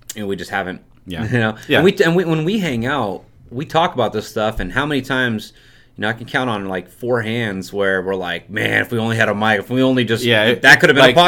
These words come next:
Speaker 1: podcast
Speaker 2: yeah,
Speaker 1: right there,"
Speaker 2: like, like,
Speaker 1: you
Speaker 2: we
Speaker 1: know?
Speaker 2: need to just, like, have, like, a separate, like, iPhone to, like, just put on the table and press record during, like, our dinners and shit like that.
Speaker 1: Yeah.
Speaker 2: Like,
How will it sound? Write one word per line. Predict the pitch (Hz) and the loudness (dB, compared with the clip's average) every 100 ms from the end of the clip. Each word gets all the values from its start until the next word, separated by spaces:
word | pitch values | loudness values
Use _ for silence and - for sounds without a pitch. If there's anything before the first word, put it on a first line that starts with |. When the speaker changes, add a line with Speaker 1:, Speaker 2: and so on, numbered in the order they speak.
| - 123 | 6 4
Speaker 1:
podcast | 107 | 4
Speaker 2:
yeah, | 110 | 2
Speaker 1:
right | 98 98 | 0 0
there," | 107 113 | 2 2
Speaker 2:
like, | 95 | 2
like, | 110 | 0
Speaker 1:
you | 95 113 | 0 2
Speaker 2:
we | 135 | 4
Speaker 1:
know? | |
Speaker 2:
need | 131 - | 4 0
to | |
just, | 107 98 - | -4 -6 -2
like, | 98 92 - _ _ - - _ | -2 -4 -8 _ _ -20 -20 _
have, | - 110 110 104 | 0 2 2 0
like, | 95 | -6
a | 85 | -6
separate, | - 95 107 98 90 | -6 -4 -4 -4 -6
like, | 85 | -8
iPhone | 82 87 - 92 95 | -4 -4 -4 -10 -10
to, | 87 | -12
like, | 80 - | -12 -12
just | - | -10
put | - 104 | -6 -4
on | 101 | -6
the | |
table | - 90 92 101 104 | -8 -8 -6 -6 -8
and | - | -10
press | - 92 - | -10 -10 -12
record | - 85 87 98 92 | -12 -10 -8 -10 -14
during, | 107 90 90 92 | -8 -6 -6 -6
like, | 87 87 | -8 -8
our | 87 | -10
dinners | 82 85 90 92 | -8 -8 -10 -10
and | 90 | -12
shit | 90 | -10
like | 90 87 | -10 -4
that. | 113 101 85 - - - - | -2 -2 -4 -12 -20 -20 -12
Speaker 1:
Yeah. | 101 | -8
Speaker 2:
Like, | 95 87 | -8 -8